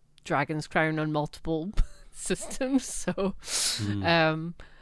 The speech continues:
Speaker 1: that won't stop me. But yeah, this is my favorite, like, announcement from this Direct.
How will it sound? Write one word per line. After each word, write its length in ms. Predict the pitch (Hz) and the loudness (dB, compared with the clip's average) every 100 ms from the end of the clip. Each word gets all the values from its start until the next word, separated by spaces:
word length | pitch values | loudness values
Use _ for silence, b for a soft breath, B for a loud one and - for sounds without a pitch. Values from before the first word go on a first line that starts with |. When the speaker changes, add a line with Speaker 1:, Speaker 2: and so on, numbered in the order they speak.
| - | -8
Speaker 1:
that 140 | 180 170 | -4 -2
won't 200 | 175 - | -2 -2
stop 260 | - 151 | 0 0
me. 240 | 131 151 160 | 0 -10 -8
But 120 | 160 | -6
yeah, 200 | 104 107 - - | -4 -4 -6 -8
this 180 | 208 240 | -4 -2
is 100 | 214 | 4
my 160 | 202 | 6
favorite, 640 | 202 - 180 165 165 131 - | 4 4 4 6 2 0 -2
like, 180 | 165 175 | -4 -2
announcement 580 | 147 139 110 139 117 | -2 -2 -4 -6 -6
from 160 | 151 143 | -6 -6
this 100 | 143 | -6
Direct. 600 | - 135 117 - - - | -4 -4 -4 -6 -12 -18